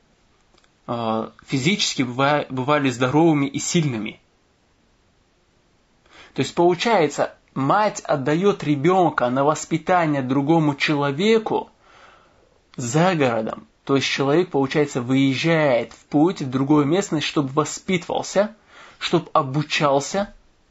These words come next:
чтоб был здоровый. Значит,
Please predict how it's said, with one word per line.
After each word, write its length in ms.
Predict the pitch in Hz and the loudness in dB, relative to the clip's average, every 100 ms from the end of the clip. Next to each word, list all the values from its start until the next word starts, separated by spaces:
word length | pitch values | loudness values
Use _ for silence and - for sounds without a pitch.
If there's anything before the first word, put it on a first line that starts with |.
| _ _ _ _ _ | _ _ _ _ _
чтоб 280 | - - 151 | -10 -2 0
был 200 | 143 190 | 2 0
здоровый. 540 | 147 170 208 135 - - _ _ _ _ _ _ _ _ _ _ _ _ _ _ _ _ _ _ _ _ | 2 2 2 0 -6 -18 _ _ _ _ _ _ _ _ _ _ _ _ _ _ _ _ _ _ _ _
Значит, 380 | - 131 - - | -8 -4 -6 -8